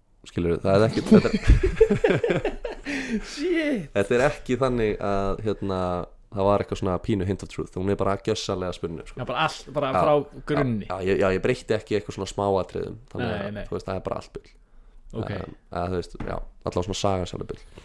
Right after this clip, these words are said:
Speaker 1: Um, þannig að meðan, meðan þú hugsað það,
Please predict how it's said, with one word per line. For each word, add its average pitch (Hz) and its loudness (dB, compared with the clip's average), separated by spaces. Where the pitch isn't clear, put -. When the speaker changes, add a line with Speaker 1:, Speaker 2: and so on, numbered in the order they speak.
Speaker 1:
Um, 90 0
þannig 90 0
að 90 4
meðan, 110 4
meðan 110 2
þú 120 6
hugsað 92 0
það, - -6